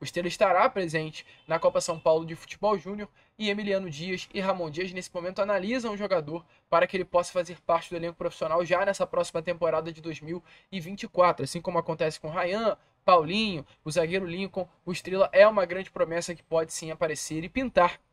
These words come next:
entre os profissionais no ano que vem. E falando ainda, né, sobre prof-, sobre comissão técnica, sobre essas grandes promessas que podem aparecer no ano que vem no profissional do Vasco da Gama, hoje, pela parte da manhã,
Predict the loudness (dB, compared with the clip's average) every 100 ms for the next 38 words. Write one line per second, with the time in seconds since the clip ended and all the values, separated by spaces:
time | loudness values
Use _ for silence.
0 | -6 -6 -8 -6 -6 -2 -4 -2 -6 -8
1 | -20 _ 0 4 4 2 -2 -2 -6 _
2 | -20 _ 0 0 8 8 8 6 8 8
3 | 6 4 2 4 4 6 4 2 _ _
4 | _ _ _ _ -20 -14 2 4 4 2
5 | -2 -4 _ _ _ 4 4 2 -4 -2
6 | -2 -4 -4 -4 -2 -4 4 4 4 -6
7 | -6 -6 -8 _ -4 -4 0 -2 2 0
8 | 0 -6 -6 -6 -12 -2 0 4 2 2
9 | -4 -10 -16 -20 _ 2 8 8 6 0
10 | 0 -2 -4 -4 -4 -6 -12 -8 -8 -8
11 | -6 -6 -4 -2 -2 0 0 -2 0 -2
12 | 4 4 4 0 _ _ _ 8 10 10
13 | 6 0 4 4 4 2 -2 -12 -14 _
14 | -18 -6 6 8 8 2 2 4 4 2